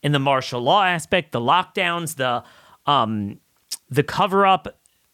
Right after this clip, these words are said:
and the psychological warfare on Americans.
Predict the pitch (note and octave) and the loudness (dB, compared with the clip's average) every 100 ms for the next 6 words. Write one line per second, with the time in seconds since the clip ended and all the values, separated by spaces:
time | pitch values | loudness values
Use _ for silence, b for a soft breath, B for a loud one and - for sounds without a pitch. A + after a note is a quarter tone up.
0 | _ D3+ D#3+ D3+ D3+ C#3+ D#3 F3+ D#3+ D#3+ | _ -4 -4 -4 -8 -2 0 0 0 2
1 | E3 D#3 D3 D3 C3+ G#3+ F3 C3+ C#3 C#3 | 2 2 0 0 4 2 2 0 2 2
2 | E3+ G3+ A#2+ D#2+ - - | 2 0 -2 -10 -8 -8